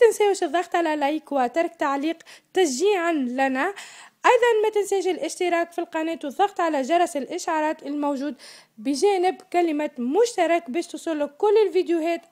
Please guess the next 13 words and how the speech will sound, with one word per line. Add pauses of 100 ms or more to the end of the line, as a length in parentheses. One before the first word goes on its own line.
أول (180)
بأول. (540)
مشاهدة
ممتعة
للجميع. (3500)
إذاً
كما
تشوفوا
هنا
عندي
سروال
جينز
صغير